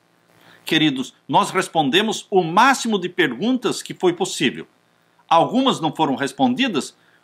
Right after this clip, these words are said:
porque não dizem respeito à nova ordem mundial de Deus, e outras perguntas não foram respondidas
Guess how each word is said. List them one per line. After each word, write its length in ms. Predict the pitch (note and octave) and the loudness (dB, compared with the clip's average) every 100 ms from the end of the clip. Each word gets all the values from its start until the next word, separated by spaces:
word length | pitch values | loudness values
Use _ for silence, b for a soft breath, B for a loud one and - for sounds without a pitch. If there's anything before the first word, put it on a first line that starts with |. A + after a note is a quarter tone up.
| _ | _
porque 460 | F#3+ E3+ F#3 D#3 - - | 0 2 2 0 -4 -8
não 280 | E3 B3+ A#3+ | 0 2 2
dizem 320 | G#3+ - F#3+ | 0 -2 -2
respeito 760 | - E3+ - - F#3 - A#2+ - b | -2 -4 -2 0 0 0 -8 -12 b
à 140 | D#3+ D#3+ | 2 2
nova 360 | D3 F3 E3+ | 4 4 4
ordem 260 | D3+ D3+ C3+ | 4 2 0
mundial 380 | C3+ B2 A#2+ A#2+ | -2 0 0 0
de 120 | F3 | -4
Deus, 460 | C#3 F3 A#3 - B B B - | 2 2 2 -4 B B B 0
e 140 | C#3 | 4
outras 320 | A3 A3 F3+ | 4 2 -4
perguntas 520 | - D3+ B2 A3 F3+ | -2 -2 -2 -4 -4
não 160 | C#3 C#3+ | -4 -4
foram 200 | E3 C#3 | 0 0
respondidas 840 | C3+ C3 C#3 B2+ B3+ B3+ C#3+ - | 0 0 2 2 2 0 0 -4